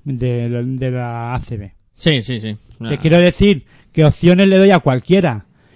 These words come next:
Speaker 1: Que, que me hablas de la eliminatoria,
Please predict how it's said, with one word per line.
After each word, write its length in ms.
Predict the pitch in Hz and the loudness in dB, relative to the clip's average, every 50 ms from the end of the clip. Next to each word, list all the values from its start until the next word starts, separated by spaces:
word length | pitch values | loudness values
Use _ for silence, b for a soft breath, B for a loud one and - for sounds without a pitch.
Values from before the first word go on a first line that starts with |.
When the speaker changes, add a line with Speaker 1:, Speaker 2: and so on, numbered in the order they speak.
| b b b b _ | b b b b _
Speaker 1:
Que, 580 | - 175 165 156 156 151 151 151 151 - 147 - | -6 -2 0 0 2 2 0 -2 -4 -6 -12 -6
que 100 | - 165 | -4 -2
me 100 | 156 160 | 0 2
hablas 280 | 175 190 202 214 214 180 | 2 2 2 2 2 2
de 100 | 202 214 | 2 2
la 120 | 208 208 | 4 4
eliminatoria, 960 | 202 208 202 196 202 202 196 165 - 202 190 196 190 185 185 190 185 185 185 | 4 6 6 6 4 4 2 0 0 0 0 0 -2 -2 -2 -2 -4 -4 -4